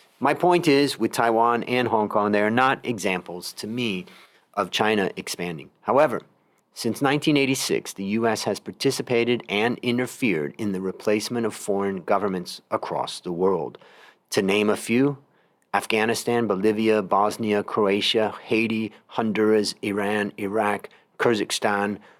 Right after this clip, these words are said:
Liberia, Libya, Macedonia, Palestine, Panama, Paraguay, Philippines, Somalia, Sudan, Syria, Ukraine, Yugoslavia, and Zaire, or what is now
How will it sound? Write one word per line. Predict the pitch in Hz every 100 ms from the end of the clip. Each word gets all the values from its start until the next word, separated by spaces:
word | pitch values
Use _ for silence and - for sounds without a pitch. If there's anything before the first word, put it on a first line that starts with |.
| _
Liberia, | 101 107 92 104 110 110 107 104 92 _
Libya, | 92 110 110 104 104 95 -
Macedonia, | 98 104 - 104 104 104 104
Palestine, | 98 113 104 104 - 104 101
Panama, | - 120 117 117 113 110 - - -
Paraguay, | 127 117 104 107 101 98 92 _ _ _ _ _
Philippines, | 156 135 110 107 95 92 92
Somalia, | - - 104 104 104 101 98 95
Sudan, | - 117 107 101 101
Syria, | 101 - 139 123 120
Ukraine, | 110 107 147 160 - 113 110 110
Yugoslavia, | 104 104 - 98 98 98 95
and | - 92
Zaire, | 87 95 90 101 98 98
or | 85 87 87
what | 92
is | 90 90
now | 90 85 78